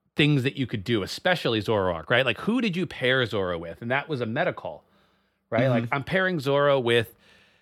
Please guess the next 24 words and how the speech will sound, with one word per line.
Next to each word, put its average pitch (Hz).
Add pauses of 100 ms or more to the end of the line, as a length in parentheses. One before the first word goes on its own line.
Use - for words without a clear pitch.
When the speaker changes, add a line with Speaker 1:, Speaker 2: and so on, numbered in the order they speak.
(180)
Speaker 1:
you 107
know, 98
this 127
or 117
that 123
card 92
because 104
I 101
think 117
that's 120
gonna 120
make 113
for 117
the 104
most 107
interesting 110 (720)
matchup 123
spread. 85 (480)
Um, 104 (140)
whereas 160
Mew 277
V 269
max 196
kinda, 202